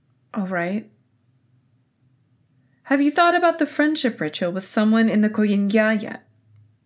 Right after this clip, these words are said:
"When?" I sighed and leaned back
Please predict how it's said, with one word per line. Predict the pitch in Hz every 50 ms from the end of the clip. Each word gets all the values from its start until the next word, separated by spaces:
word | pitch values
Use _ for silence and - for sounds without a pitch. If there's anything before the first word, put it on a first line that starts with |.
| _ _
"When?" | - 240 190 160 156 165 170 - - _ _ _ _ _ _ _ _ _ _ _ _ _ _ _ _ _ _ _ _ _ _ _ _ _ _ _ _ _ _ _ _ _ _ _ _ _ _ _ _ _ _ _ _ _ _ _ _ _ _ _ _ -
I | 226 226
sighed | 220 226 - - 254 233 240 247 254 254 247
and | 247 - 226 208 208 208
leaned | 220 214 214 208 208 214 214
back | - 185 185 180 180